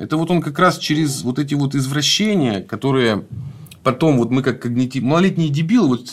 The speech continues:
состояние человека малолетнего дебила, как мы на примере там Бехтера разобрались, оно близко к этому безумию. И Фуко рассматривает через вот эту вот, как государство всегда стремилось,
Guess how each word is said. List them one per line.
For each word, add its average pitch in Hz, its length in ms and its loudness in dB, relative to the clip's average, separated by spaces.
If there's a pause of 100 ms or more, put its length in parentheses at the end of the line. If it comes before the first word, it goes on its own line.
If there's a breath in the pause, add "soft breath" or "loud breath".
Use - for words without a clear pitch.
(120)
состояние 170 600 2
человека 151 320 0
малолетнего 147 500 0
дебила, 180 360 4
как 139 180 -2
мы 135 180 0
на 120 80 -4
примере 131 340 0
там 107 200 -2
Бехтера 127 400 0
разобрались, 101 440 -2 (280 loud breath)
оно 175 220 6
близко 175 480 2
к - 60 -2
этому 107 300 -2
безумию. 101 540 -2 (340 loud breath)
И 135 80 2
Фуко 190 320 2
рассматривает 165 800 4
через 135 300 0
вот 143 160 -2
эту 143 200 0
вот, 127 240 2 (1400 soft breath)
как 170 260 4
государство 175 840 6
всегда 175 540 4
стремилось, 185 1000 4